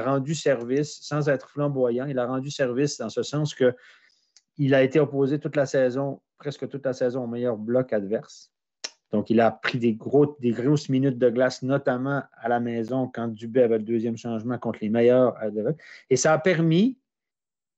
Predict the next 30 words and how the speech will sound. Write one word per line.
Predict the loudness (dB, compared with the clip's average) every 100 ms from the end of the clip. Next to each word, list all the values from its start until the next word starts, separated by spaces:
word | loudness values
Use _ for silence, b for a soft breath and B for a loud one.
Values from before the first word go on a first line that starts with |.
| _ -2
à, | -2 -2 -6 -8
à, | -4
à | -4
ce | -2
que | 0
tout | 2
le | 4
monde | 4 2
se | 0
retrouve | -4 -4 -2
dans | 0 2
la | 2
bonne | -2 -2
chaise. | -4 -2 -2
J'ai | -6
l'impression | -6 -4 -4
que | -2
l'année | -2 0
passée, | 0 0 -2
j'ai | -6 -6
beaucoup | -8 -8
parlé | -2 0
de | 0
la | 0
défensive | -2 -8 -8 -6
de | -4
Fribourg | -4 -4 -4 -6
qui | -8
prenait | -6 -2 2
l'eau, | 2 0